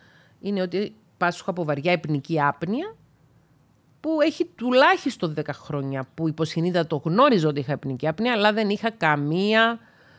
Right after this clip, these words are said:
εμ, συνειδητοποίηση ρεαλιστική να πάω να εξεταστώ. Έστελνα άλλους να εξεταστούν, αλλά δεν πήγαινα εγώ.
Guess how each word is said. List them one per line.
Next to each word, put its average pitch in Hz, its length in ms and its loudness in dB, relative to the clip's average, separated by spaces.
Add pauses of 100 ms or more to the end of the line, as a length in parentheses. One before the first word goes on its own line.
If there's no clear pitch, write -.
(500)
εμ, 156 1080 -2 (1200)
συνειδητοποίηση 160 880 0
ρεαλιστική 156 720 -2
να 139 180 -6
πάω 147 140 -2
να 143 80 -4
εξεταστώ. 113 540 -12 (160)
Έστελνα 156 460 0
άλλους 180 200 2
να 160 80 -2
εξεταστούν, 151 460 -6
αλλά 151 180 0
δεν 139 140 -4
πήγαινα 117 320 -10
εγώ. 82 180 -16